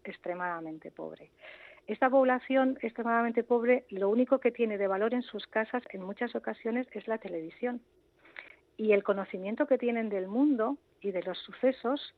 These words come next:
es a través de la televisión. Pero la televisión está en manos, o sea, los medios de comunicación están en manos de esta minoría privilegiada. Luego solamente ven, escuchan lo que esta minoría quiere que oiga y escucha. Brasil es una población,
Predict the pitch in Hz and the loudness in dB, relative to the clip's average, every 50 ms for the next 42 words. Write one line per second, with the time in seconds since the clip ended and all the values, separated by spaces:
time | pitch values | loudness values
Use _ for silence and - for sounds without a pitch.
0 | _ _ - 220 - 247 240 - 208 196 190 208 196 - 185 180 175 - 175 170 | _ _ -10 -8 -6 -6 -6 -4 -4 -2 -2 -4 -6 -6 -6 -6 -6 -6 -8 -10
1 | 160 156 165 165 - - 180 156 151 160 - _ _ _ - 196 196 190 190 180 | -10 -12 -14 -14 -12 -10 -8 -8 -8 -10 -16 _ _ _ -2 -2 0 -2 -2 -4
2 | - 196 175 180 175 185 - - - 262 269 262 269 330 - _ _ _ _ _ | -4 -4 -4 -4 -6 -8 -8 -4 0 2 4 4 2 0 -2 _ _ _ _ _
3 | - - 196 - - - 233 226 214 208 208 233 247 233 226 262 277 214 185 - | -12 -12 -12 -8 -4 -2 -2 -2 -2 0 0 0 2 0 0 -4 -4 -6 -6 -6
4 | 185 170 170 165 - 190 202 214 233 240 233 240 226 226 226 220 214 208 208 208 | -6 -6 -6 -6 -6 -6 -4 -2 -4 -2 -2 -4 -4 -2 -4 -6 -4 -6 -8 -8
5 | - - 214 214 - - 240 240 254 - - - - _ - 190 - - 185 185 | -6 -6 -6 -6 -4 -4 -4 -4 -4 -6 -8 -16 -20 _ -16 -14 -10 -10 -8 -8
6 | 202 190 190 214 262 285 277 247 - 214 - - - 196 196 190 185 180 175 170 | -6 -4 -2 2 2 2 2 2 0 -2 -4 -4 -6 -6 -4 -4 -4 -4 -2 -2
7 | 180 175 160 - - 165 160 151 156 160 - _ - 175 165 156 160 - - _ | 0 -2 -2 -4 -6 -8 -8 -8 -8 -10 -10 _ -10 -10 -8 -8 -10 -14 -16 _
8 | - - - - _ - 185 165 180 - - 226 226 226 226 226 226 226 226 208 | -20 -20 -20 -14 _ -6 -6 -6 -4 -2 0 0 2 2 2 0 -2 -2 -4 -6
9 | 190 175 - 220 214 208 180 - _ - 190 - - - - 240 233 233 - - | -6 -2 0 0 0 0 -2 -8 _ -18 -18 -18 -18 -12 -8 -8 -8 -6 -4 -2
10 | 285 302 339 339 _ _ _ _ _ _ - 175 170 165 - 196 190 - - 214 | -2 -2 -2 -4 _ _ _ _ _ _ -8 -6 -6 -6 -6 -8 -6 -4 -4 -4
11 | 214 208 202 196 190 190 208 247 - _ _ - 214 208 180 175 165 - 170 160 | -4 -4 -6 -6 -6 -8 -10 -10 -12 _ _ -6 -4 -4 -2 -4 -6 -8 -8 -8
12 | 160 160 156 - 151 151 151 151 - - - 233 220 - - - - - _ _ | -8 -8 -8 -10 -14 -14 -16 -18 -16 -10 -8 -8 -8 -8 -12 -20 -20 -20 _ _
13 | _ _ - 190 - 202 196 - - 240 240 247 277 262 - 269 240 208 190 - | _ _ -18 -8 -6 -6 -6 -4 -4 -4 -2 -2 -2 0 0 0 0 0 -2 -4
14 | - 196 185 196 190 190 - - 226 226 240 247 | -6 -4 -4 -4 -4 -6 -6 -2 0 0 0 0